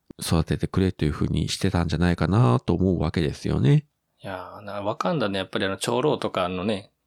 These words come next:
Speaker 2: 体制とか、やっぱ伝統を重んじるのを見ると、やっぱりあの、葬式に出席してしまったら、あの、まあ、ティチャラのことはまあ、もちろんやけど、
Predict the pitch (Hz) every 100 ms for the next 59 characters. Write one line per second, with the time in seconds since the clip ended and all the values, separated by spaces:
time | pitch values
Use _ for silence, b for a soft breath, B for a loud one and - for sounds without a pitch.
0 | _ - 107 - 107 - 92 85 85 98
1 | 123 123 135 131 131 123 131 131 98 87
2 | 90 90 - 95 87 117 _ _ _ _
3 | _ _ _ - 135 101 98 101 - 120
4 | - 123 107 90 87 - - - - -
5 | 120 113 - - 123 117 85 - 90 90
6 | 87 - _ _ _ _ _ _ _ -
7 | 95 92 95 147 135 98 87 85 101 87
8 | 95 90 95 95 - 90 85 95 85 87
9 | 92